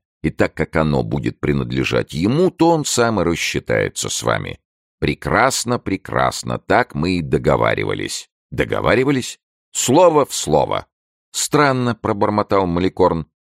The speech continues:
"Значит, вы понимаете?" "Да. Это все, что нужно. Так как вы понимаете, а вы ведь понимаете, не правда ли? Вполне. Отлично. Проводите меня в мою комнату".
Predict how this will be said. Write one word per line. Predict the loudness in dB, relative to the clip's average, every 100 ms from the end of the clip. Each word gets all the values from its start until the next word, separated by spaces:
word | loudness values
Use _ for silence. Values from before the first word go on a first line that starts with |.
| -12
"Значит, | -6 -2 -2 -2 -6 0
вы | 2 4 2 -4 _ -4
понимаете?" | -2 0 0 -2 -6 -10 -12 _ _ -14
"Да. | -10 0 2 2 -6 _ _ _ _
Это | 0 0 0
все, | 0 0 0
что | 2 0
нужно. | 0 -4 -4 -6 -8 _ _ _
Так | 2 2
как | 0 -2 0
вы | 0 0
понимаете, | -2 -4 -4 -4 -2 0 0 0 2 2 0 _ _
а | -2 0
вы | 0
ведь | -2 -6 -6
понимаете, | 0 2 2 0 -2 -4 -4 -2
не | -2 -2
правда | -2 -2 0
ли? | 2 2 0 _ _
Вполне. | -10 0 2 2 0 -4 -8 _ _ -4
Отлично. | -4 -2 -4 -2 -6 -6 -10 _ _ _
Проводите | 2 4 4 2 -2 -2
меня | -2 0 -2
в | -2
мою | -2 0 0
комнату". | 0 0 0 -2 -8 -8 -10